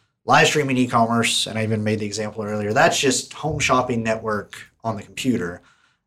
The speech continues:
The technology is getting way past that to where it's much more interactive. Um, it's much more personalized. You can bring it into your space through things like A R. So.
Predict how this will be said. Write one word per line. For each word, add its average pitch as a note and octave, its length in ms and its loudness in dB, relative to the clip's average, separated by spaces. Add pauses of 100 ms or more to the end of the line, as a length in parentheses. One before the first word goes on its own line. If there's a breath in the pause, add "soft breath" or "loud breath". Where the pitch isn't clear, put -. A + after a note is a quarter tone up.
(100)
The A#2 100 -4
technology C3 600 6
is G2 220 -4 (220)
getting G#2+ 360 -6
way G#2+ 200 0
past F#2 380 -4
that F2 320 -12
to - 80 -8
where G2 240 -4
it's - 320 -6
much A#2+ 500 0
more A#2+ 160 2
interactive. G#2 1000 0
Um, F#2 380 0 (220 soft breath)
it's - 100 -10
much A#2 240 -2
more A#2 140 -4
personalized. G2+ 800 0
You G#2 40 -6
can G2 200 -16
bring A2 260 -2
it A2 100 0
into G#2 180 -4
your G#2 140 -2
space F#2+ 480 -4
through G2 160 -6
things G2 260 -8
like G2 180 -2
A F#2 140 -2
R. F2 400 -8
So. - 180 -20